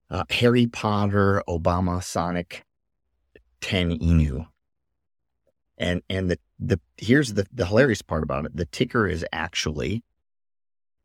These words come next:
Bitcoin, and there is a billion supply.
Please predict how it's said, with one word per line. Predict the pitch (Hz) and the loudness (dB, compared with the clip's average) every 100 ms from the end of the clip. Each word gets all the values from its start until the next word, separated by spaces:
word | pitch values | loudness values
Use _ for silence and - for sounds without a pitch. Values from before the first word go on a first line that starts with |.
| _ | _
Bitcoin, | 135 - - 67 - - _ _ _ - | 2 2 -6 -8 -8 -14 _ _ _ -8
and | 95 92 | -6 -2
there | 92 85 85 | -2 -2 -4
is | 82 | -6
a | 82 | -4
billion | 82 117 113 101 | 2 4 6 4
supply. | - 92 - 82 82 82 | 0 -6 -4 -4 -4 -6